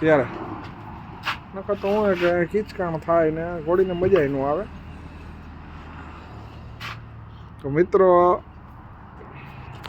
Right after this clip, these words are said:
કેવું વછેરું આવશે એ કોમેન્ટ કરજો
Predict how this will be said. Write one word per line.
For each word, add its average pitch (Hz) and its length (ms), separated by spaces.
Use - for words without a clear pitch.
કેવું 190 280
વછેરું 170 420
આવશે 160 240
એ 135 100
કોમેન્ટ 175 340
કરજો 190 280